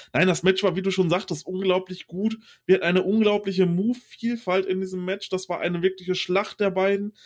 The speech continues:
Ähm, nicht ganz so zu vergleichen, ähm, mit den, mit den Schlachten, keine Ahnung, jetzt gegen, gegen T-, Tanaka Ishii zum Beispiel. Das war auch eine Schlacht, aber anders, weil Naito halt einfach noch mal anders im Ring workt.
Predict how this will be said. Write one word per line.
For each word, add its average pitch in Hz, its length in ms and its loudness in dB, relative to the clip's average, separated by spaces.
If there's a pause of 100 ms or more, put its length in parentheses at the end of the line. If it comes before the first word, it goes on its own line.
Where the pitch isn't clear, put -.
(400)
Ähm, 170 420 0
nicht 190 380 0
ganz 247 300 -2
so 233 80 0
zu 226 180 -2
vergleichen, 220 800 0
ähm, 196 480 -8
mit 202 180 -6
den, 180 460 -2
mit 160 120 -10
den 151 100 -6
Schlachten, 147 420 -6
keine 127 280 -4
Ahnung, 135 200 2
jetzt 120 240 -2
gegen, 123 240 -6
gegen 123 360 -8 (320)
T-, 107 220 -2
Tanaka 151 440 0
Ishii 151 460 0
zum 120 160 2
Beispiel. 113 280 0
Das 139 140 0
war 95 100 2
auch 180 160 2
eine 202 120 0
Schlacht, 196 320 -4 (340)
aber 175 200 0
anders, 180 460 2 (260)
weil 165 200 2
Naito 190 400 0
halt 190 120 4
einfach 190 360 -2
noch 180 160 -2
mal 180 360 -2
anders 190 340 0
im 175 120 -2
Ring 208 300 -2
workt. 170 420 0